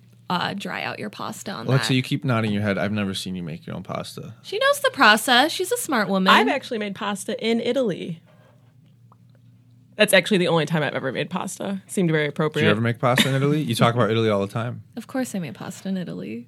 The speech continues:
Speaker 1: Where do you think I learned how to make pasta?
Speaker 2: I would learn it on YouTube. That's where I would
Speaker 1: Well,
Speaker 2: go.
Speaker 1: yeah, you can learn it
Speaker 3: So
Speaker 1: on
Speaker 3: it's like
Speaker 1: YouTube. You don't
Speaker 3: Bobby
Speaker 1: need to
Speaker 3: Flay
Speaker 1: go, you
Speaker 3: would
Speaker 1: don't need
Speaker 3: teach
Speaker 1: to
Speaker 3: you.
Speaker 1: go to Italy to learn.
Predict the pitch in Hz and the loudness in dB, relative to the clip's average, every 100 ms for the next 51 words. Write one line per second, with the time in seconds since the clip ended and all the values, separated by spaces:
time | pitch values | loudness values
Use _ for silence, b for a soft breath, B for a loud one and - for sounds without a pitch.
0 | - 214 226 226 233 226 214 214 220 254 | -6 -4 -2 -4 -4 -2 0 0 -2 -4
1 | 269 - - - - - - 240 247 - | -4 -6 -10 -12 -12 -14 -14 -14 -16 -20
2 | - - 98 - 95 90 85 82 80 90 | -20 -10 -4 -2 0 -2 -2 -4 -6 -10
3 | - - - - - - - - - 196 | -10 -14 -12 -12 -12 -10 -8 -8 -4 -2
4 | 165 - 214 254 254 240 196 190 165 170 | -2 -4 -6 -2 0 2 0 0 -2 -4
5 | 165 175 190 220 180 170 185 180 170 156 | -6 -6 0 4 6 6 4 4 2 2
6 | 147 147 160 196 220 226 214 196 190 202 | 2 -2 -4 -2 2 2 2 2 2 2
7 | 185 175 175 160 165 160 156 165 156 85 | 2 2 2 -2 -2 -2 -2 -4 -6 -8
8 | 170 202 | -8 -6